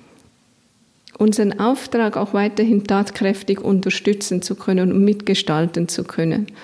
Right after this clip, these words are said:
Und ich hoffe, dass das jetzt auch noch eine Zeit lang hier in Mönchengladbach sein kann. Und ja, wir wissen nicht, wir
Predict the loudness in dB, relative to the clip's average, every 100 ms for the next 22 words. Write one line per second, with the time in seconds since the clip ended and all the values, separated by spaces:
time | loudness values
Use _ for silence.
0 | -20 -20 -20 _ 0 2 2 -2 -6 -2
1 | 0 2 0 0 -2 2 0 0 -6 -12
2 | -20 -20 -20 -20 _ -4 -2 0 0 0
3 | 2 0 0 0 0 0 2 4 4 2
4 | 2 0 0 0 0 -2 -2 -2 -2 -2
5 | 0 -2 -2 0 -2 -4 -14 -20 -20 -20
6 | -20 -20 -20 -20 _ 4 6 4 0 -10
7 | -14 -18 _ _ _ _ _ 2 4 4
8 | 2 0 2 0 2 4 4 2 -4 -2
9 | 2 2